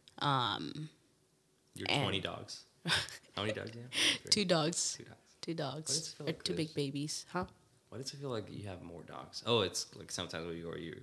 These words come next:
Speaker 2: we go to your mom's or something.
Speaker 1: Yeah, my mom
Speaker 2: They're
Speaker 1: has
Speaker 2: all,
Speaker 1: more
Speaker 2: yeah,
Speaker 1: dogs.
Speaker 2: gotcha.
Speaker 1: My siblings, yeah. So we walk our dogs. Uh, for a while, we got into playing chess. But I think, like, po-, between <clears throat>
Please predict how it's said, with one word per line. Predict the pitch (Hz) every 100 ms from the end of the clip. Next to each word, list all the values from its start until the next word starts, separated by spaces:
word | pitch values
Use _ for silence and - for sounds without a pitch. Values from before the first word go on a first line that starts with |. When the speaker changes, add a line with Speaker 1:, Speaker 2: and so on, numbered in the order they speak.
| - -
Speaker 2:
we | 92
go | 87 87
to | 82
your | 67
mom's | 69 58 -
or | - -
something. | 208
Speaker 1:
Yeah, | 175
my | 151 156
mom | 151 147
Speaker 2:
They're | 147
Speaker 1:
has | 156
Speaker 2:
all, | 160
Speaker 1:
more | 139
Speaker 2:
yeah, | 131
Speaker 1:
dogs. | 107 120 - -
Speaker 2:
gotcha. | - - - - _ _ _ _ _ - - - - -
Speaker 1:
My | 147
siblings, | 139 147 135 127 139 -
yeah. | 147 143
So | 139 175 143 123 135 - - - - - -
we | 190
walk | 185 190 190
our | 202
dogs. | 185 170 165 170 - - -
Uh, | 156 147 143 143 143
for | 139 190
a | 175
while, | 151 143 151 170
we | 160
got | 151 147 147
into | 151 147 - 143 135 135
playing | 147 143 139 139
chess. | - 143 131 - - - - - _ _ _ _ _ -
But | 160
I |
think, | 156 180 170
like, | 143 139 - -
po-, | - 147 -
between | - 175 180 175 165 151 143 - - - - - -
<clears throat> | 240 -